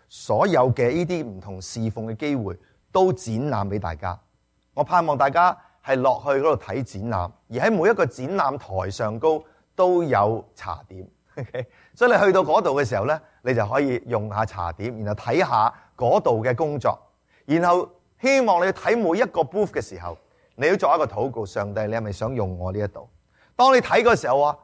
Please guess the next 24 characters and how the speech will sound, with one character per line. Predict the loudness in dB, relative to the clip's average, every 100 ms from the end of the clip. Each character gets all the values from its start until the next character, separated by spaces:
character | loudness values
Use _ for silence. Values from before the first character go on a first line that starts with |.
| _
啊， | 2 4 6 6 4
好 | 0 -2
喎， | -2 4 6 6 4
呢 |
樣 | 2 2
嘢， | 2 4 2 0 _ _
啊， | 2 4 6 6
好， | 4 -2 2 4 4 0 _ _ _ _ _ _ _ _ _
好， | _ 0 0 -6
好 | -2 2
有 | 2 2 2
意 | 4 4 4 4
義 |
喎， | 6 6 6
我 | 4
願 | 2 0
意 | -2
參 | 0 2
與。 | 4 2 2 -4 _
嗱， | -2 0 2
如 |
果 | 4
你 | 4
想 | 4 2